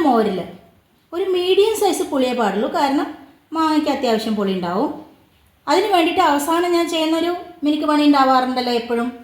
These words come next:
കുഞ്ഞൊരു കഷ്ണം ശർക്കര. ഇവിടെ ശർക്കരയുടെ പൊടി ആവുകൊണ്ട് ഞാൻ ഇതിലേക്ക് ശർക്കര ഇടുന്നില്ല. കുഞ്ഞ് അച്ചി ശർക്കരയാണെന്ന് വെച്ചാൽ ആ കഷ്ണം കൂടി നിങ്ങൾ ഇതിൻ്റെ ഒപ്പം അരച്ചോളൂ കേട്ടോ.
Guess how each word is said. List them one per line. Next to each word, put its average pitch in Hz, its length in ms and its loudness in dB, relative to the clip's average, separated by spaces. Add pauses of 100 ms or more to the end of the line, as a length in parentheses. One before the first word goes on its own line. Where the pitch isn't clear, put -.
കുഞ്ഞൊരു 277 600 2
കഷ്ണം 233 300 -4
ശർക്കര. 220 340 -2 (640)
ഇവിടെ 302 240 0
ശർക്കരയുടെ 294 540 0
പൊടി 294 300 4
ആവുകൊണ്ട് 277 320 0
ഞാൻ 262 100 2 (240)
ഇതിലേക്ക് 262 320 0 (100)
ശർക്കര 214 340 -4
ഇടുന്നില്ല. 190 300 -4 (680)
കുഞ്ഞ് 381 320 2 (100)
അച്ചി 294 340 -2
ശർക്കരയാണെന്ന് 349 520 0
വെച്ചാൽ 302 200 -6 (440)
ആ - 120 -4
കഷ്ണം 233 380 -2
കൂടി 226 180 0
നിങ്ങൾ 214 200 0
ഇതിൻ്റെ 202 260 -2
ഒപ്പം 285 180 -6 (600)
അരച്ചോളൂ 160 420 -4
കേട്ടോ. 202 180 -4